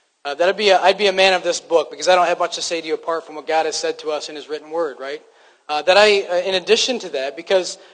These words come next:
uh, God didn't just leave us His word, He left His Spirit, His, the Comforter, the Counselor.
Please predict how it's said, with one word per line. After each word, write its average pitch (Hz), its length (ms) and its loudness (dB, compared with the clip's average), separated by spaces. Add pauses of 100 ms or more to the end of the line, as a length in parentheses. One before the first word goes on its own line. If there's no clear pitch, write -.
uh, 165 100 -4
God 196 220 4
didn't 196 280 -2
just 208 380 0
leave 208 160 -4
us 180 140 -4
His 160 160 -12
word, 175 180 -2
He 170 80 -4
left 180 240 -2
His 165 320 -8
Spirit, 196 500 -2
His, 143 140 -16
the 160 100 -6
Comforter, 175 440 -4
the 127 60 -18
Counselor. 165 600 -4